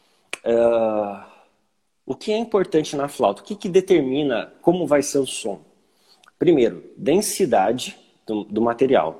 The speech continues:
Por que que nós temos prata novecentos e vinte e cinco, novecentos e cinquenta e oito, nove nove sete, ouro oito, quatorze e por aí vai? Madeira, né? As diferentes densidades de materiais vão fazer com que a flauta vibre numa intensidade, numa frequência diferente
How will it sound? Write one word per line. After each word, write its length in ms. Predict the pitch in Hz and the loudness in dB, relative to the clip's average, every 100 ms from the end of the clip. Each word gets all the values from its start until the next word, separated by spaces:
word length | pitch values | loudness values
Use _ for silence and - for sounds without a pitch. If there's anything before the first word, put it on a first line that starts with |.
| - | 0
Por 120 | 180 | 0
que 120 | 220 | 0
que 100 | 220 | -4
nós 160 | 208 - | -2 0
temos 360 | 156 120 - - - _ _ _ - | -2 -2 -6 -16 -20 _ _ _ 0
prata 340 | 147 143 175 151 | 2 2 2 -2
novecentos 340 | 139 - 135 | -2 -2 -2
e 20 | |
vinte 180 | 127 120 | -2 -4
e 20 | 120 | -2
cinco, 300 | 165 175 156 | -2 -2 0
novecentos 200 | 143 - | -2 -2
e 20 | 131 | -6
cinquenta 100 | - | 0
e 20 | 143 | 0
oito, 240 | 160 139 | 0 0
nove 220 | 139 123 | 0 0
nove 200 | 120 101 | -2 -4
sete, 680 | - 127 139 143 - 151 - _ - | -2 0 0 -4 -8 -10 -10 _ 0
ouro 260 | 139 139 117 | 4 6 6
oito, 380 | 127 165 - | 4 4 2
quatorze 920 | - 113 160 175 160 135 123 123 110 98 | -4 -4 2 2 2 0 -2 -2 -2 -6
e 40 | |
por 160 | 110 135 | -2 2
aí 120 | 131 | 2
vai? 280 | 139 95 76 - _ 127 | 0 -6 -10 -14 _ -2
Madeira, 640 | 135 113 117 135 143 139 123 | 0 0 0 2 0 -2 -8
né? 200 | 123 - _ _ _ | -8 -8 _ _ _
As 300 | - 135 107 | -6 -6 -8
diferentes 800 | 120 208 - 160 175 - - 131 | -10 -8 -4 -2 -2 -2 -6 -6
densidades 800 | 107 147 214 - 123 120 117 107 | 0 0 0 -4 -2 0 -2 -8
de 120 | 110 | -8
materiais 720 | 104 101 107 95 98 139 151 | -8 -8 -8 -2 0 0 -2
vão 120 | 123 131 | -8 -8
fazer 340 | - 120 120 | -6 -6 -6
com 160 | 147 139 | -8 -8
que 120 | - | -4
a 60 | 120 | -2
flauta 320 | - 123 156 | 0 0 0
vibre 340 | 123 127 135 147 | -6 -6 -4 -4
numa 200 | 147 151 | -4 -12
intensidade, 680 | 147 151 - 143 135 139 - _ _ _ _ _ _ | -12 -12 -4 2 2 0 -16 _ _ _ _ _ _
numa 140 | 135 139 | 0 2
frequência 540 | - 160 156 160 170 | 4 2 4 2 2
diferente 760 | 156 - 196 156 127 - - | 0 0 2 2 -2 -6 -14